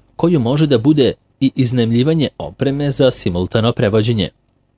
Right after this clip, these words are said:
Ako vam je potreban direktan prevod sa makedonskog jezika na turski za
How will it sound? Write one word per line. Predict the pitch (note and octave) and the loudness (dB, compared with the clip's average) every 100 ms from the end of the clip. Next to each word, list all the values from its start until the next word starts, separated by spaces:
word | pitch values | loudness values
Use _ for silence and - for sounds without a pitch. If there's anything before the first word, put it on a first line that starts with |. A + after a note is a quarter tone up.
| _ _ _ _ _ _ _ | _ _ _ _ _ _ _
Ako | B2+ - | -4 0
vam | A#2+ A#2 | 0 0
je | A2+ | 0
potreban | - C3+ F#3 E3 C#3+ | -2 0 0 0 0
direktan | A#2 A#2 C3 - A2+ | 0 0 -2 -2 -2
prevod | G2+ G#2+ F2+ D#2 - | 0 0 0 -4 -10
sa | - - | -12 -8
makedonskog | F2+ F2 - F#2 G2 G2 - F#2 | -6 -4 -2 0 -2 -4 -4 -2
jezika | G2+ G2+ B2 - C#2+ | 0 0 0 -2 -6
na | B1+ | -10
turski | - - G#2+ - - - _ _ _ _ _ - | -4 0 0 -2 -8 -14 _ _ _ _ _ -6
za | G#2 G2 F2 | -2 0 -2